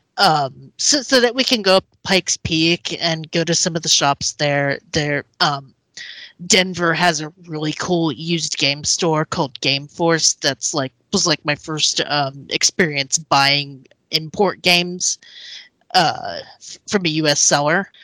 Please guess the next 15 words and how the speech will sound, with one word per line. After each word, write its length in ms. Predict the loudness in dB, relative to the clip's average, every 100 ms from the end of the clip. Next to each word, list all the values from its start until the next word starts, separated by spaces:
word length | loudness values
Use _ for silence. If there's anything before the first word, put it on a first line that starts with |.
| -20 -6
So 320 | -2 2 2
it's, 300 | 4 2 0
it's, 260 | -2 -2 -2
like, 120 | 0
a 60 | 2
nice 240 | 2 0
little 160 | -6 -6
vacation. 680 | -6 -2 -2 0 0 -2 -8 -2
And 440 | 2 2 0 -4
the 60 | -2
first 280 | 2 2 2
time 220 | 0 0
we 160 | -6 -2
went 160 | 2
up 120 | 2